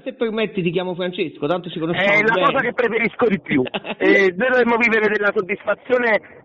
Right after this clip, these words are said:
Speaker 2: del, non dei titoli, eh, che, che conquistiamo grazie a un'elezione, ma all'autorevolezza che ci danno le persone col passare degli anni, che riconoscono o meno se non abbiamo fatto qualcosa di buono,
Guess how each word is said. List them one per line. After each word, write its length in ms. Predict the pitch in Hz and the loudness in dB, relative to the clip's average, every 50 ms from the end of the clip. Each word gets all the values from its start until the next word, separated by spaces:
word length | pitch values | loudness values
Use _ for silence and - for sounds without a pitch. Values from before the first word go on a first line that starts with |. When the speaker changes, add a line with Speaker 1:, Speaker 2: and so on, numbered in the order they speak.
| _ _ | _ _
Speaker 2:
del, 380 | - 190 196 190 190 185 185 185 | 2 2 4 6 6 4 4 4
non 220 | 214 247 254 233 | 4 4 4 4
dei 180 | 190 190 180 185 | 4 2 2 2
titoli, 600 | - 214 208 170 - 208 202 190 180 190 185 180 | 0 -2 -2 0 2 2 2 4 4 2 2 0
eh, 680 | 170 - - - - - - - 170 170 175 175 170 160 | 0 -2 -6 -16 -20 -6 -2 2 4 4 6 4 4 2
che, 320 | - 196 180 165 175 170 156 | 2 2 2 2 2 2 2
che 140 | - 180 - | 2 0 2
conquistiamo 920 | - 190 170 - 180 180 - - - 190 175 180 180 180 175 170 170 170 | 2 2 2 2 -2 -4 -4 -6 -4 -2 0 0 2 4 6 6 6 6
grazie 380 | 160 165 175 175 175 - - 190 | 4 2 0 0 0 0 0 0
a 40 | 180 | 2
un'elezione, 720 | 175 175 170 170 165 - - - 196 202 196 202 190 180 | 2 2 0 0 -2 -4 -4 0 4 4 6 6 4 2
ma 280 | 170 170 165 165 165 151 - - - - - _ | 0 0 -2 -2 -4 -6 -8 -14 -20 -20 -12 _
all'autorevolezza 920 | - 170 190 202 202 - 226 220 214 226 214 214 226 247 254 - - 254 | -2 0 2 2 2 4 4 4 4 6 4 4 4 2 0 0 -2 -4
che 120 | 214 208 - | -4 -4 -4
ci 80 | - 208 | -4 -2
danno 260 | 180 185 185 185 185 | 0 2 2 4 2
le 120 | 180 185 | 2 2
persone 460 | - 185 175 - - - 214 214 202 196 | 0 -2 -4 -4 0 0 2 2 4 2
col 100 | 180 175 | 2 0
passare 360 | - 170 156 - 208 190 190 | 0 -4 -4 -4 -2 0 0
degli 180 | 180 175 160 160 | 2 2 2 2
anni, 180 | 175 175 170 160 | 2 2 0 0
che 60 | 156 | 0
riconoscono 520 | 151 156 143 165 165 185 - - 196 190 175 | 0 0 0 2 0 0 0 0 0 2 2
o 20 | |
meno 180 | 170 170 160 143 | 2 0 0 0
se 80 | 139 165 | 0 -2
non 60 | 170 156 151 | -2 -2 -2
abbiamo 200 | 151 160 160 147 151 | -2 0 0 0 0
fatto 180 | 151 - 151 | -2 -2 -2
qualcosa 320 | 147 156 151 - 175 160 170 | -2 -2 -2 -2 -2 -2 -2
di 120 | 147 147 | -4 -2
buono, 360 | 143 156 175 170 160 160 151 | 0 2 2 4 4 2 0